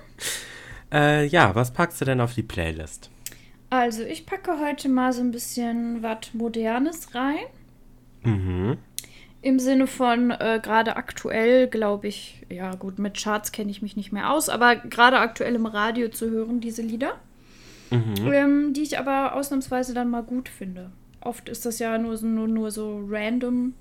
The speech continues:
Speaker 2: Lieder, die sich alle gleich anhören.
Speaker 1: Ja.
Speaker 2: Äh, das sind zwei, die finde ich irgendwie cool.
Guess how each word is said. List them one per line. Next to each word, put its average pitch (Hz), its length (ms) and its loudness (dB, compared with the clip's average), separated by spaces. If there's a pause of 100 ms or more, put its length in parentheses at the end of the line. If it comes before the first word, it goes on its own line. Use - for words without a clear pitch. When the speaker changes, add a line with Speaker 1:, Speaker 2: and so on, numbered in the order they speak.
(120)
Speaker 2:
Lieder, 233 400 -2
die 226 120 -6
sich - 220 -12
alle 220 140 -4
gleich 233 340 -8
anhören. 302 320 -6 (1000)
Speaker 1:
Ja. 104 280 2
Speaker 2:
Äh, - 20 -2
das 302 200 -4
sind 359 120 -6
zwei, 370 220 0
die 349 120 -4
finde 349 220 -6
ich - 60 -12
irgendwie 320 320 -6 (140)
cool. 226 320 -2